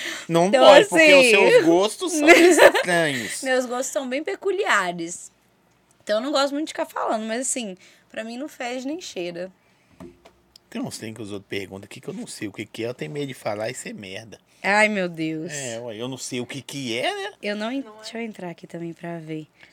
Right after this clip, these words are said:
Speaker 2: Tava no meu Instagram. Mandar um beijo pro meu amigo. Joga Free Fire comigo. Agroboy. Eu chamei,
Speaker 1: Nossa,
Speaker 2: eu chamei
Speaker 1: mano.
Speaker 2: de Agroboy, porque ele é do interior. <laughs>
Speaker 1: Agroboy.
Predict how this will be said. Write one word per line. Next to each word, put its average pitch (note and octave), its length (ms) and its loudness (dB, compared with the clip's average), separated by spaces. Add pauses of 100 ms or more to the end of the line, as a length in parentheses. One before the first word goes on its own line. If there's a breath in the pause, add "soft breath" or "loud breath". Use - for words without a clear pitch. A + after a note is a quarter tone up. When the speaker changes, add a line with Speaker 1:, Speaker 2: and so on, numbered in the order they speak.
(140 soft breath)
Speaker 2:
Tava F3+ 180 -6
no F3+ 120 -8
meu F#3 100 -6
Instagram. F#3 720 -2 (400 soft breath)
Mandar A#3 240 0
um B3 100 -2
beijo F#3 300 -2
pro F#3+ 60 -16
meu F3+ 120 -2
amigo. F#3 520 -6 (1800)
Joga F3 220 -2
Free - 160 -16
Fire F3+ 280 -16
comigo. E3+ 520 -20 (420)
Agroboy. F3+ 800 -10 (560)
Eu F#2+ 100 -18
chamei, F3 240 -12
Speaker 1:
Nossa, F3 160 -14 (160)
Speaker 2:
eu F#3+ 60 -10
chamei G#3+ 220 -4
Speaker 1:
mano. G#3 80 -4
Speaker 2:
de G#3+ 60 0
Agroboy, G3+ 640 2
porque - 140 -10
ele F#3+ 120 -4
é F#3+ 60 2
do F#3+ 80 -10
interior. C#4 600 4
<laughs> - 100 -20
Speaker 1:
Agroboy. F#2+ 880 -12